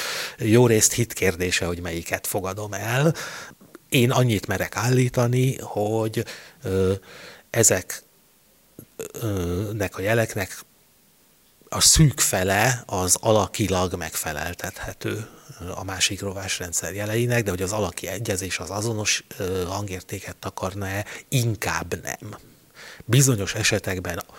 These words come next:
azt hiszem, nagyon valószínű, hogy bár egyforma a jel, de különböző a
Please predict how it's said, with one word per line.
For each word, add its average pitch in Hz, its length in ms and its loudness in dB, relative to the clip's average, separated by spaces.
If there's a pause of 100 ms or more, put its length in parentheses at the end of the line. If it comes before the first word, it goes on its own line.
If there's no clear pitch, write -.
azt 107 240 2
hiszem, 90 420 -2 (440)
nagyon 107 460 4
valószínű, 92 540 0
hogy 87 180 -4
bár 87 200 -2
egyforma 92 560 -8
a 92 120 -8
jel, 87 200 -8
de - 120 -12
különböző - 680 -8
a 120 240 -8